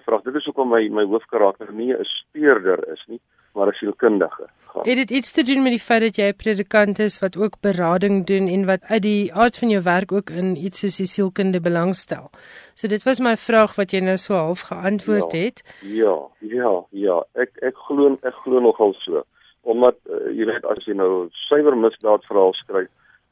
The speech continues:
Speaker 1: eh, glo ek moet jy, behalwe van jou baie goeie navorsing, eh, is dit altyd goed as jy nou goeie ondervinding kan hê van, sê, van speurwerk, van polisiewerk of polisiemanne. Jy moet, kan, sê nou maar 'n misdaadverslaggewer wees of so iets, dat jy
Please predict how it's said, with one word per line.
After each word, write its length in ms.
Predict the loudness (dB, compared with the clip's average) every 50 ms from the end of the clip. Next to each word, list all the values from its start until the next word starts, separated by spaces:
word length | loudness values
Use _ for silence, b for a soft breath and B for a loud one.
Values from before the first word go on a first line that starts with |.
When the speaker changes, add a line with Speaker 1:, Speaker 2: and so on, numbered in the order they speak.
| _
Speaker 1:
eh, 120 | -4 -4 -4 -4 -4 -8 -12 -12 -14 -14 -6
glo 160 | 0 2 2 2
ek 80 | 2
moet 200 | 0 -2 -4 0 2
jy, 280 | 4 4 4 2 -2 -6 _ _ _ _ _ _ -2
behalwe 300 | 2 4 4 4 4 0
van 80 | 0 0
jou 140 | 0 0 0 _
baie 200 | 0 2 2 2
goeie 220 | 2 2 0 0 0
navorsing, 720 | 2 2 2 2 2 0 -4 -4 -4 -4 -4 -6 -6 -6 _ _ _ _ _ _ _
eh, 140 | -12 -8 -8 -6
is 80 | -6
dit 120 | -8 -6 -2
altyd 240 | 0 0 0 0
goed 200 | -2 -8 -10 -6
as 160 | -4 -4 -4 -2
jy 120 | -2 -2
nou 260 | 0 0 0 0 -2 -6
goeie 300 | _ _ -2 0 0 2
ondervinding 640 | 2 2 0 0 0 0 2 2 4 2 2 0 0
kan 160 | -2 -2 0
hê 240 | 0 -2 -2 -4 -8 -10 _
van, 200 | -8 -8 -8 -10 _ _ _ _ _ _ _ _ _ -6
sê, 160 | -4 -4 -4 -4
van 220 | -6 -6 -6 -6
speurwerk, 640 | -8 -12 -10 -2 2 4 4 4 6 4 4 4 2 -2 _
van 180 | -4 -4 -4 -4
polisiewerk 760 | -8 -10 -8 -8 -8 -6 -6 -6 -2 0 -2 -2 -2 -8 _ _
of 180 | -10 -8 -8 -8 _
polisiemanne. 760 | -10 -8 -8 -8 -4 -4 -4 0 2 4 4 4 2 -2 -4
Jy 140 | -6 -8 -8
moet, 180 | -8 -12 -16 -16 _
kan, 140 | _ -12 -10 -8 -10 -10 -8 -8
sê 80 | -6 -4
nou 100 | -2 0
maar 200 | 2 2 2 0
'n 80 | 0 -2
misdaadverslaggewer 1200 | -4 -4 -2 -2 -2 -2 -2 -2 -8 -12 -2 0 2 2 2 0 -4 -6 -4 -4 -4 -6 -6 -6
wees 240 | -6 -6 -8 -8
of 80 | -14 _
so 140 | -10 -6 -6
iets, 160 | -6 -6 -8
dat 100 | -10 -6
jy 140 | -6 -6